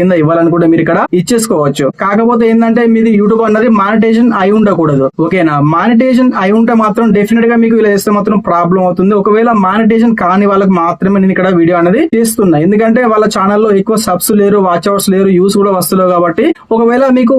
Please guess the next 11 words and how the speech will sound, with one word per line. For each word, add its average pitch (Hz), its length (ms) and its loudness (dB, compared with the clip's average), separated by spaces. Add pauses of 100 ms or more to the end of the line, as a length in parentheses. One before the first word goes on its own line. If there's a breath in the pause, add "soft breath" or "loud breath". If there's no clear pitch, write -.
(120)
మానిటైజేషన్ 240 460 2
అనేది 240 140 0 (100)
కాలేదు 220 440 0 (160)
అనుకుంటే 220 380 0
మాత్రం 214 300 0
మీరు 240 120 2 (100)
ఇటువంటి 220 280 0 (100)
ప్రయత్నం 180 380 0
అయితే 185 180 2
చేయండి, 175 320 2
మీకు 190 140 0